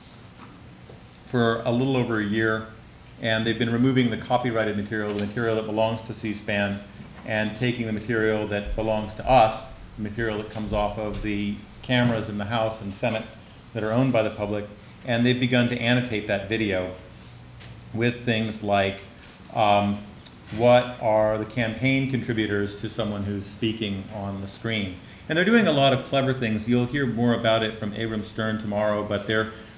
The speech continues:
reading, uh, the titling information. Uh, they're, they're O C Ring that titling information. They're combining it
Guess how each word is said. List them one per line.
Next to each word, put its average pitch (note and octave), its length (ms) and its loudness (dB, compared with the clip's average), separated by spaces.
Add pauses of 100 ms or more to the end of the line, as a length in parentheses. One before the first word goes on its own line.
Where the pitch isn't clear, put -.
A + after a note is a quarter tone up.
reading, B2+ 640 4
uh, G2+ 480 2
the A2+ 80 -4
titling B2+ 500 4
information. A#2 760 0 (420)
Uh, G#2+ 380 0 (340)
they're, A2+ 200 -2
they're A2+ 260 0
O B2+ 100 4
C B2 220 0
Ring A#2 260 2
that G#2 200 -2
titling B2+ 380 8
information. A2+ 720 -2 (340)
They're G#2+ 400 0
combining A#2 640 0
it G#2+ 260 -6